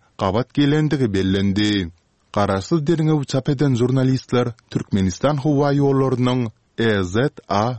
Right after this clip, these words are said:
nol nol alty belgili Boeing yedi ýüz otuz ýedi, ýedi ýüz kysymly ýolagçy uçarynyň iki müň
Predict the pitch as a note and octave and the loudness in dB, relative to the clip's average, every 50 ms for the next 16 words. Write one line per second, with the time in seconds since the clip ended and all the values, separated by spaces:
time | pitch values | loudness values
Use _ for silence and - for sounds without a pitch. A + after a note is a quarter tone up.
0 | - _ A2 A2 A2+ A2+ A2+ G#2 F#2+ G2 A2 A#2 A2 G#2 - F2+ F#2+ F2+ F2+ - | -6 _ -2 0 2 2 0 0 0 0 0 0 -2 -2 -2 -2 -2 -2 -2 -2
1 | - D3 C#3 D#3 D3+ D3 C#3+ C#3+ C#3 C#3 C#3 C3 A#2+ - _ _ _ - G#2+ G#2 | -2 0 2 2 2 2 2 2 2 2 2 2 0 -4 _ _ _ -4 -2 0
2 | G#2 A#2 B2 C3 C#3 C#3 C#3 - - - G2 G2 G2 G#2+ B2 C3 A#2+ - A#2+ - | 2 2 2 2 0 0 -2 -4 -4 -2 0 0 2 2 0 0 0 -2 -4 -2
3 | - G#2+ G2 F#2+ F#2+ F#2 F2+ G#2 C3 D3+ D3 B2+ - _ - G#2 G2 F#2 F#2+ A#2 | -2 -2 0 2 0 0 0 0 0 0 -2 -4 -8 _ 0 0 0 2 0 0
4 | A#2+ G2+ F2 - - - - - - G#2 G#2 A2 G#2+ F#2+ F2 F#2+ A2 A2 G#2 F#2 | 0 0 -2 -4 -12 -20 -10 -4 0 0 2 2 2 0 0 0 0 2 0 0
5 | F2+ - - - D#3 - - D#3+ D3+ C#3 C3+ C3+ C3 C3 C3 A#2+ A2 - _ - | -2 -4 -4 -6 -6 -4 -2 0 0 0 2 0 0 0 0 -2 -6 -10 _ -20
6 | - - - C3 C3 A2+ | -8 -4 -2 0 2 2